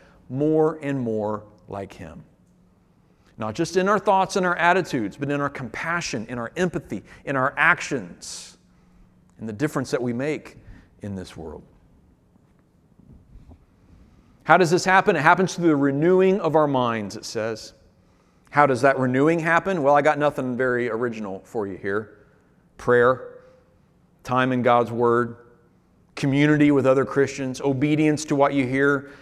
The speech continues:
and learn, all of those things, constant, continuing instruction and inspiration. Plant yourself in good soil, get watered, get sunlight, let those things grow in you, and this is the renewal of our minds.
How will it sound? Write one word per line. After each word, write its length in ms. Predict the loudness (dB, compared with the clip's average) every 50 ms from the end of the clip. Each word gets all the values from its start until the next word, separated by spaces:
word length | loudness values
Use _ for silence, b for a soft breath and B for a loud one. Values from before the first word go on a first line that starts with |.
| B B B
and 200 | -4 -2 0 0
learn, 340 | 0 0 0 0 -2 -2 2
all 300 | 4 6 6 8 8 6
of 140 | 6 6
those 300 | 4 6 4 4 2 0
things, 500 | -2 0 0 0 0 -2 -4 -6 -12 -14 -16 -8
constant, 580 | -4 0 2 2 0 0 -2 -4 -4 -4 -2
continuing 640 | -2 -2 -2 -2 -2 -2 0 0 0 2 0 0 -2
instruction 720 | -2 -6 -6 -6 0 2 2 2 2 0 -4 -4 -6 -6 B B B B B
and 140 | -2 0 0
inspiration. 880 | 0 0 -2 -2 2 4 6 6 6 4 2 0 0 -2 -2 -2 B B B B
Plant 380 | -6 -2 2 2 2 2 2 0
yourself 580 | 0 0 0 0 2 4 4 6 4 4 2
in 160 | -4 -6 0
good 200 | 2 2 0 0
soil, 480 | -2 -2 2 4 4 6 6 6 4 2
get 220 | 2 2 2 2
watered, 600 | 2 2 4 6 6 6 6 6 4 2 0 B B B B
get 180 | 0 0 0 0
sunlight, 640 | -2 -2 0 0 2 2 2 4 4 4 2 0 -2 B B B 2
let 220 | 4 4 6 6
those 240 | 6 4 4 4 0
things 240 | 0 0 0 0 -2
grow 420 | -4 0 4 6 6 6 6 4
in 220 | 2 2 0 2
you, 360 | 2 2 2 2 0 -4 -10 -6
and 300 | 0 0 2 2 2 2
this 200 | 0 0 0 0
is 140 | -4 -8 -4
the 120 | -4 -4 -4
renewal 600 | -2 -4 -4 -2 -2 -2 0 -2 -2 -4 -8 -16 _ _ _ _ _ -10
of 120 | -4 -2
our 120 | -2 -2
minds. 480 | -2 -6 -8 -10 -12 -16 -18 -20 -20